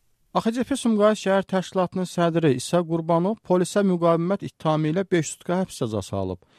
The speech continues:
Vəkil Əsəbəli Mustafayevin dediyinə görə, İsa Qurbanov ittihamı əsassız sayır və həbsinin fəaliyyəti ilə bağlı olduğunu deyir. Vəkilin sözlərinə görə, əvvəlcə onu yol hərəkəti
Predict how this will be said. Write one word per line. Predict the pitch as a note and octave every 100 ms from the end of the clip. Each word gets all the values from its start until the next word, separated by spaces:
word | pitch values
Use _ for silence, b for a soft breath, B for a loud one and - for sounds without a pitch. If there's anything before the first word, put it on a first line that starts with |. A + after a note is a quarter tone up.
| b b
Vəkil | F#3+ - C4+
Əsəbəli | G3+ G3 F#3 F#3+ F3+
Mustafayevin | - E3 E3+ E3+ D#3+
dediyinə | D#3+ D#3+ E3+ F3+ E3+
görə, | F3+ A3+
İsa | F3 -
Qurbanov | E3 E3 D3+ D#3+ G3 -
ittihamı | - D#3 E3 D3+
əsassız | - C#3 - C#3+ -
sayır | A#2 A#2+ C#3+
və | G3+ - b _
həbsinin | D#3 - - D#3+ G3+ - -
fəaliyyəti | D3+ D#3 D#3+ - F3+
ilə | C#3+ C3
bağlı | B2+ C3+ C#3+
olduğunu | C3+ D3 D#3+ D3+
deyir. | G#2 F2+ E2 _ _ -
Vəkilin | G#3+ C#4+ C#4+
sözlərinə | B3 A3+ A3+ A3+
görə, | A3 B3 A3
əvvəlcə | F#3+ F#3 F3+
onu | E3+
yol | E3 D#3+
hərəkəti | D3+ D3+ - D3+